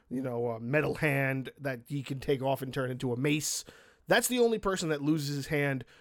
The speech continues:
to the extent that Rick loses his hand in the comic series. Now, how does Rick lose his hand? Well, he loses his hand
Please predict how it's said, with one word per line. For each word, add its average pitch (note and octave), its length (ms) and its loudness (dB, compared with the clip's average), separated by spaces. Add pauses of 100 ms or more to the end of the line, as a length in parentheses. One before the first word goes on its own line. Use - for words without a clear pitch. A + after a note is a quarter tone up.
(160)
to A#3 280 4
the A3+ 300 -4
extent - 960 0 (300)
that C#3+ 400 2
Rick D3+ 240 4
loses C#3 280 2
his C3 160 -4
hand B2+ 380 -2 (120)
in C#3+ 460 0
the B2 80 -6
comic C#3 400 2
series. - 480 -10 (320)
Now, C3+ 300 2 (280)
how C3 300 4
does D#3 240 0
Rick F3 180 0
lose G3 160 2
his G3 160 -4
hand? G#3+ 340 2 (360)
Well, A#3+ 340 8
he F3+ 200 -6
loses A#3 440 6
his G3 200 0
hand D#3 540 4